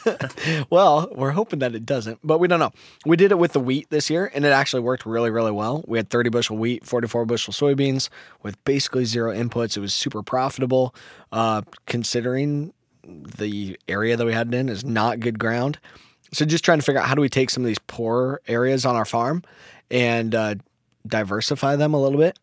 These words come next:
try some of these other crops that, you know, can maybe open up other revenue streams for us and, uh, but still help us to be more profitable. So trying out some of that. We're gonna have a bunch of other trials and stuff. I do all these different products and voodoo juice kind of stuff,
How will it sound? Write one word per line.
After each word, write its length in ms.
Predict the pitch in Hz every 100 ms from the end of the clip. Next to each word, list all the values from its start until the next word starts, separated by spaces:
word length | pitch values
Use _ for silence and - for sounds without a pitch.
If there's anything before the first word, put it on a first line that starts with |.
| -
try 280 | - 110 117
some 160 | 123 123
of 40 |
these 160 | 117 117
other 160 | 110
crops 400 | - 117 113 -
that, 220 | 110 101 - - _ _ _ _ _ _ -
you 140 | 95 104
know, 140 | 101
can 160 | 98 107
maybe 220 | 110 110
open 200 | 98 113
up 140 | 107 -
other 240 | 113 110
revenue 340 | 107 110 123
streams 300 | 117 123 120
for 220 | - 131 139
us 180 | - - - - - -
and, 280 | 117 117 113
uh, 140 | 110
but 200 | 101 113
still 520 | - 139 123 117 107 -
help 180 | 110 110
us 80 | -
to 80 |
be 80 | 117
more 160 | 107 101
profitable. 480 | 113 101 - 175 - _ _ _ _
So 240 | - 156 143
trying 260 | - 190
out 120 | 185 170
some 100 | 165
of 40 |
that. 300 | 160 160 151
We're 80 | 139
gonna 140 | 135
have 120 | 127 120
a 40 |
bunch 340 | 107 120 120 117
of 40 |
other 160 | 117 107
trials 480 | - 117 113 113
and 100 | 110
stuff. 200 | 104 113
I 140 | 85 127
do 100 | 123
all 140 | 117
these 160 | 110 104
different 300 | 107 98 -
products 440 | 98 101 98 -
and 160 | 101 101
voodoo 480 | 98 98 104 101 101
juice 300 | 101 104 -
kind 220 | - 101
of 40 |
stuff, 320 | - 104 104